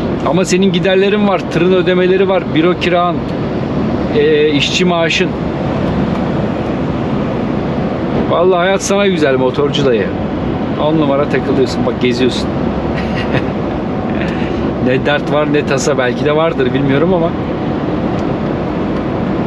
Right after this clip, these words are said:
Durumlar böyle yani dostlar. Pek böyle bazı şeylere değmiyor gibi duruyor.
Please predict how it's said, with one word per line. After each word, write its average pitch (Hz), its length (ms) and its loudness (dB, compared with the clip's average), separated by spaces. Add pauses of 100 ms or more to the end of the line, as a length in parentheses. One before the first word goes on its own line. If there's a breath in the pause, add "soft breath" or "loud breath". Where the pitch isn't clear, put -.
(1300)
Durumlar 233 420 2
böyle 262 180 2
yani 143 260 2
dostlar. 151 420 0 (680)
Pek 190 140 0 (120)
böyle 190 280 2
bazı 185 300 0
şeylere 185 380 4
değmiyor 170 460 4 (2750)
gibi 151 240 0
duruyor. 175 360 2